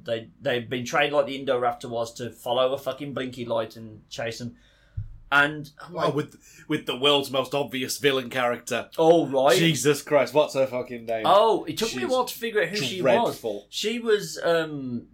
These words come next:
Speaker 1: Daisy's mom from Agents of shield. It took me the
Speaker 2: Ah.
Speaker 1: entire movie till it fucking clicked. I was like, "Oh, it's fucking Jean?"
Speaker 2: Well, that's
Speaker 1: something?
Speaker 2: cool.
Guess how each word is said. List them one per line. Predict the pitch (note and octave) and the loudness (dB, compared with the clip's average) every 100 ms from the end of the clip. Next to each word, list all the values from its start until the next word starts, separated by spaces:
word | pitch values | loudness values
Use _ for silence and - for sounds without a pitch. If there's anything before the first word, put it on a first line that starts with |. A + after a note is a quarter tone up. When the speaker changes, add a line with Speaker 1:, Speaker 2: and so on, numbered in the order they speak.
| C3 | -2
Speaker 1:
Daisy's | F3 F#3 D#3+ D#3+ | 0 0 -2 -6
mom | C3+ D3 E3+ D#3 | -4 -4 -4 -6
from | D3+ C3+ A#2+ | -6 -4 -4
Agents | B2+ C3 A#2+ | -8 -8 -12
of | A#2 | -10
shield. | - C3+ A#2+ - _ | -8 -6 -8 -12 _
It | - A2 | -14 -10
took | - F3 | -10 -10
me | D3 D#3 | -6 -2
the | |
Speaker 2:
Ah. | G3 - | 0 0
Speaker 1:
entire | A3+ B3+ F3 E3+ G3+ | -2 2 4 4 2
movie | E3+ F3 | 0 0
till | D#3+ D3 | -4 -8
it | A#2 | -10
fucking | C#3 - A#2+ | -8 -8 -10
clicked. | - C#3+ C#3+ | -8 -8 -8
I | A#2+ | -10
was | B2+ | -10
like, | - | -4
"Oh, | A3 D#4 D#4+ | 0 2 0
it's | E4 E4 | -2 -10
fucking | A#3+ - G#3 G3+ F#3+ E3 _ _ _ - A#2+ | -14 -12 -16 -16 -18 -20 _ _ _ -20 -20
Jean?" | A2+ - D3 C4 D4 D4+ D#4 - - | -18 -14 -12 -12 -12 -16 -18 -20 -14
Speaker 2:
Well, | C#4 D3 | -2 4
that's | G#3+ - | 4 2
Speaker 1:
something? | - | -6
Speaker 2:
cool. | C#3+ B2+ A2+ | -4 -2 -4